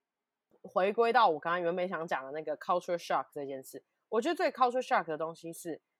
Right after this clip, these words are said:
他们把这东西作为一个习惯，嗯，基本上连你面试、你跟 recruiter 聊天、你 networking、你怎么样、你 professor 走在路上遇到你，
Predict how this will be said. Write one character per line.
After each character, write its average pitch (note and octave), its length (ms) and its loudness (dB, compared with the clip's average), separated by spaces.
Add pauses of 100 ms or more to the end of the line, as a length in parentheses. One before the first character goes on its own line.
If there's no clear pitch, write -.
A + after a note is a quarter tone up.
他 D4+ 100 -4
们 C#4+ 140 0
把 D#3 160 0
这 G3 100 -6
东 F#3 160 -6
西 F#3 120 -14
作 G3 180 -2
为 C#3 160 -4
一 C3+ 40 -10
个 C#3 100 -12
习 - 280 -18
惯， D#3 260 -8 (440)
嗯， A3+ 180 -8 (380)
基 D4+ 240 -4
本 A#3+ 200 2
上 F#3+ 280 -2
连 G3 260 2
你 F#3+ 140 -4
面 E3+ 360 -4
试、 D#3 440 -8
你 D#3+ 120 -6
跟 G3+ 220 -2
recruiter F3 520 0
聊 C#3 260 -2
天、 D#3+ 260 -6
你 D3 140 -10
networking、 E3 760 -2 (340)
你 A#3+ 160 -4
怎 A3+ 160 -6
么 D3 160 -10
样、 E3+ 380 2
你 D#3 120 -8
professor G3 640 0
走 D3+ 140 -4
在 F3+ 140 -2
路 G3+ 160 -6
上 F3 220 -4
遇 F3 160 -8
到 D3 280 4
你， C3 200 -16